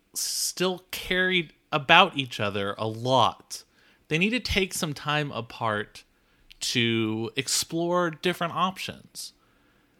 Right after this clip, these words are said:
And maybe,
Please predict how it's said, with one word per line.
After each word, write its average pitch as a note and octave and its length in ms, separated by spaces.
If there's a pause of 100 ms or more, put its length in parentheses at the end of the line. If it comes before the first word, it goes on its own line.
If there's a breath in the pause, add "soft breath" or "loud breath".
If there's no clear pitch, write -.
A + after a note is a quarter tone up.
(260)
And C#3+ 760 (160)
maybe, C#3 1040